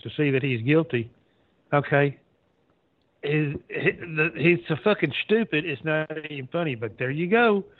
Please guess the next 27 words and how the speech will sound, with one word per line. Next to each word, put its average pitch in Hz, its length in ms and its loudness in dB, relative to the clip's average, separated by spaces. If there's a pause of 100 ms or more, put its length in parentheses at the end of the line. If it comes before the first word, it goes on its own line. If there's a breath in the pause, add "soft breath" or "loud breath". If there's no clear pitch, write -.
(320)
A 151 80 4
Democrat, 175 760 2 (1120)
how 160 180 0 (100)
stupid 185 340 0
can 196 200 0
you 202 160 -2
get? 190 320 0 (340)
Pretty 151 280 -6
fucking 156 320 -2
stupid, 156 420 -2 (280)
okay? 143 420 0 (840)
When 175 360 4
knowing 185 560 2
that 156 340 0
this 175 180 -2
is 165 140 -4
a 156 100 4
contagious 151 880 -2 (1160)
disease. 156 600 0 (420)
But 143 140 -10
what 175 180 -4
the 160 100 -4 (100)
fuck 180 260 2
does 147 140 -6 (140)
contagious 147 760 -2 (100)
mean, 123 340 -12 (120)
okay? 143 460 -4